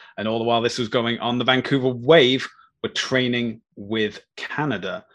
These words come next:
So, you know, they weren't just resting on their laurels. They were making sure they were getting, uh, time in as well. Um,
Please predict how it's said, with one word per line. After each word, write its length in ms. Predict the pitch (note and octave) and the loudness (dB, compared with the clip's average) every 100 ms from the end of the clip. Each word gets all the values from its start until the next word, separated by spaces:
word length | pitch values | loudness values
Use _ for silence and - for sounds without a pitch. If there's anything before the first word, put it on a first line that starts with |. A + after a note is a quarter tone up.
| _ | _
So, 180 | - G3+ | 0 4
you 120 | G#3 | 6
know, 160 | F#3+ D#3+ | 8 6
they 60 | D#3+ | 6
weren't 280 | F3 E3+ | 4 4
just 220 | E3 D#3 C3 | 4 2 2
resting 480 | D3 C#3 - D3 | 2 2 0 0
on 100 | C#3+ | 2
their 120 | C#3+ C#3 | 2 4
laurels. 440 | B2 A#2 B2+ C3 | 4 2 0 0
They 160 | A2 G#2 | 0 0
were 140 | G#2+ | -2
making 320 | A2 G#2 G#2+ | -2 -2 -4
sure 160 | - G#2 | -6 -4
they 180 | G#2 G2 | -4 -4
were 80 | |
getting, 320 | G2 F#2+ F#2+ F#2+ | -4 -6 -6 -10
uh, 160 | F#2+ - | -10 -8
time 300 | - G2+ F#2+ | -6 -6 -8
in 140 | F#2+ | -14
as 180 | F#2 - | -14 -12
well. 260 | G2+ F#2 - _ _ _ _ _ - | -10 -10 -14 _ _ _ _ _ 0
Um, 420 | C3 C3+ C3+ | 4 4 2